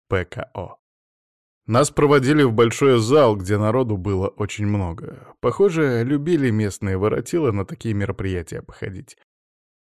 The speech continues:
Ну да, тут можно встретиться с нужными людьми, обговорить проблемы, да и с властями пересечься, что тоже важно.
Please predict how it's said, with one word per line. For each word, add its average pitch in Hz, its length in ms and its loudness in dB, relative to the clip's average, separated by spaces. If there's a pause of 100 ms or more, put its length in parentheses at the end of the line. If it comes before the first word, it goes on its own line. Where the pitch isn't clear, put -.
(460)
Ну 214 200 2
да, 160 220 6
тут 139 260 -2
можно 120 460 0
встретиться 107 800 -2
с - 140 -10
нужными 95 400 -4
людьми, 110 400 -2
обговорить 101 580 -2
проблемы, 117 520 -2
да 127 120 2
и 165 60 2
с 120 120 -4
властями 101 500 -2
пересечься, 92 640 -10
что - 240 -6
тоже 101 360 -2
важно. 87 460 -8